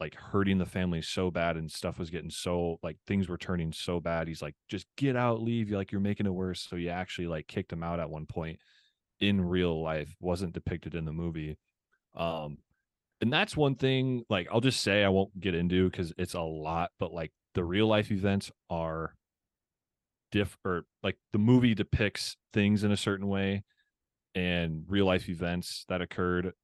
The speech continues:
there's a lot more that happened in real life that wasn't portrayed or wasn't portrayed correctly in the Conjuring movie. Um, and if I, I, I recommend doing your own research because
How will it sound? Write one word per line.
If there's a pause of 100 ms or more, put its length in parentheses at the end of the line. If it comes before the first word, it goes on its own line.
(120)
there's
a
lot
more
that
happened
in
real
life
that (480)
wasn't
portrayed
or
wasn't
portrayed
correctly (640)
in (120)
the
Conjuring
movie. (640)
Um, (580)
and
if (360)
I,
I, (320)
I
recommend
doing
your
own
research
because